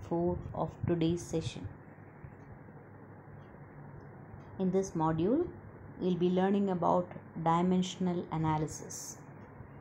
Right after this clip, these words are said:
The expression showing the powers to which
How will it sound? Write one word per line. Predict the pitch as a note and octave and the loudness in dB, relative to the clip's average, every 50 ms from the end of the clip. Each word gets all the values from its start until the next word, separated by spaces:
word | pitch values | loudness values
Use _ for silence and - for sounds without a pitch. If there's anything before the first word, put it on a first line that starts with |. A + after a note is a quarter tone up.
| - - - - - - - - - - - - - - - - - - - - - - - - - - - - - - - - - - - - - - - - - - - - - - - - - - - - - - - - - - - - | -16 -16 -16 -16 -16 -16 -16 -16 -18 -18 -18 -16 -16 -16 -16 -16 -18 -18 -18 -18 -18 -18 -16 -16 -16 -18 -18 -18 -18 -18 -18 -18 -18 -18 -18 -18 -18 -18 -18 -18 -18 -16 -16 -18 -18 -18 -18 -16 -16 -16 -18 -18 -18 -18 -18 -18 -18 -14 -8 -2
The | F3+ G3 F#3+ - G#3 | 0 0 2 2 2
expression | A#3+ - - - - C#4+ D4 C#4 C#4+ - D4+ D4 D4 D4+ C#4+ | 0 0 -2 -4 2 4 4 4 4 4 6 8 8 8 6
showing | D4 - - F#3+ D#3+ D#3+ D#3+ D3+ D3+ F#3 A3+ C4 D4 - - - - - - - - - - - - E3 | 2 2 2 4 6 6 6 6 4 4 4 4 2 2 -2 -10 -12 -12 -12 -12 -14 -16 -16 -8 -2 -2
the | F3 | -2
powers | F3 - - G#3+ G#3+ A3 A3+ B3 C4 C#4 C#4+ C#4 C#4+ - | 0 4 6 6 8 8 10 10 10 10 10 8 6 2
to | - - G#3+ | -2 -2 0
which | G3 G#3 A3 G#3+ - - - | 2 2 0 0 -2 -10 -12